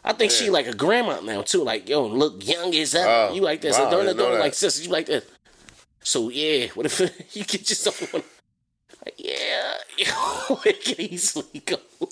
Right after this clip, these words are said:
Speaker 2: To each his own. I mean, if he could,
Speaker 1: <laughs> It can easily
Speaker 2: if he
Speaker 1: go
Speaker 2: could
Speaker 1: somewhere.
Speaker 2: talk his way out of that
Speaker 1: <laughs>
Speaker 2: situation,
Speaker 1: Yo,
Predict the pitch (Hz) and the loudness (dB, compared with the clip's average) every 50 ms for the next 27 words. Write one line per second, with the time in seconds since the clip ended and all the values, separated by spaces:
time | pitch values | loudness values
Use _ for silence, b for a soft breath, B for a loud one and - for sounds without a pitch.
0 | - - - - - - - 98 107 - - 110 107 107 113 123 135 143 131 110 | -10 -20 -14 -8 -6 -2 -2 -2 -2 -2 -2 -4 -4 0 0 0 2 2 2 0
1 | 104 98 104 104 107 107 104 - 143 143 147 147 131 - - 180 196 - - 143 | 0 0 0 0 0 0 0 0 0 2 2 2 2 0 -2 -8 -6 -4 -4 -4
2 | - - 104 104 127 196 180 143 - - - 147 147 139 147 135 123 135 143 147 | -2 0 0 0 2 2 0 0 0 4 6 6 6 6 4 0 2 2 4 6
3 | 143 139 139 135 135 147 170 160 - - - 123 - - 117 113 113 113 113 - | 6 6 6 6 6 6 6 4 4 2 2 2 4 2 4 4 4 4 2 2
4 | - 113 110 107 - | 2 2 2 4 4